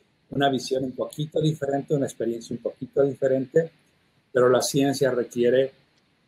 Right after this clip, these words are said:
eh, una, una diversidad de ideas y una diver-, diversidad de personas, una diversidad de experiencia. Por eso todo el mundo hablamos de diversidad en la ciencia, porque cada uno de nosotros trae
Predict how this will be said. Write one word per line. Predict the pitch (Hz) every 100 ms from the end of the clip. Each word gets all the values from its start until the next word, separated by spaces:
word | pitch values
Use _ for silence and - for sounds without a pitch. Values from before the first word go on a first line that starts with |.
| _ _
eh, | 117 117 113 117 - _ _ _ -
una, | 135 139 135 135
una | 151 151
diversidad | 143 117 - - 113 123 151 165 - _ -
de | - 113
ideas | 113 113 127 143 151 -
y |
una | 131 127
diver-, | 117 107
diversidad | - 113 - 117 117
de |
personas, | 113 107 - - 123 135 143 -
una | 123
diversidad | 117 107 104 - 104
de | 107
experiencia. | - 104 107 123 127 139 135 - _ _ _ _ _ _
Por | - 131
eso | 151 - 147
todo | 143 139
el |
mundo | 135 131
hablamos | 120 120 123
de | 117
diversidad | 107 104 - 107 107
en | 110
la | 104
ciencia, | - 104 101 - -
porque | 107 - 107 110 _ _ _ _ _ _
cada | 147 151 147
uno | 147
de | 135 117
nosotros | 110 120 - 113 -
trae | 117 120 120